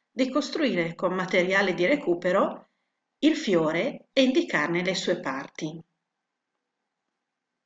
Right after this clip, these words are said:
Siamo poi passati a considerare gli animali in primavera.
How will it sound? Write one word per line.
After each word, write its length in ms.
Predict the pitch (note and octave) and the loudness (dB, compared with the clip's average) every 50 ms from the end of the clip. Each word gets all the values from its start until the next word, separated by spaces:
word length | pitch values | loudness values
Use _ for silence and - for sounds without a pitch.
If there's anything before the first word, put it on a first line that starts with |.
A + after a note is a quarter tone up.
| _ _ _ _ _ _ _ _ _ _ _ _ _ _ _ _ _ _ _ _ _ _ _ _ _ _ - _ | _ _ _ _ _ _ _ _ _ _ _ _ _ _ _ _ _ _ _ _ _ _ _ _ _ _ -20 _
Siamo 360 | - - - D#4 D#4 G4+ - | -8 0 2 2 2 2 0
poi 460 | - - G#3 C4+ D#4 A#3+ F3+ E3 D#3+ - | 2 4 4 6 6 4 2 0 -2 -4
passati 440 | - G3 - - G3 G3 F#3+ - | -4 -4 0 0 0 0 2 2
a 60 | B3+ - | 0 0
considerare 920 | - F3+ F3 E3+ - G#3 E3+ F#3+ F#3+ F#3 F3+ F3 F3+ - A3+ F#3 D3+ - - | 0 -2 -2 -2 -4 -4 -2 0 0 2 2 2 2 2 2 2 0 -2 -6
gli 120 | - E3+ E3+ | -6 -4 -4
animali 520 | D#3 D#3 E3 D#3+ F#3 A3+ A#3+ G#3 F#3+ F#3 | -4 -2 -2 0 2 4 4 4 4 2
in 100 | F#3 F3+ | -2 -4
primavera. 760 | F3+ F3+ E3+ E3+ F3 E3+ E3 F3 E3+ E3 E3 E3+ E3+ E3+ | -2 -2 -2 -2 -2 -2 -2 -2 -2 -2 -2 -4 -4 -6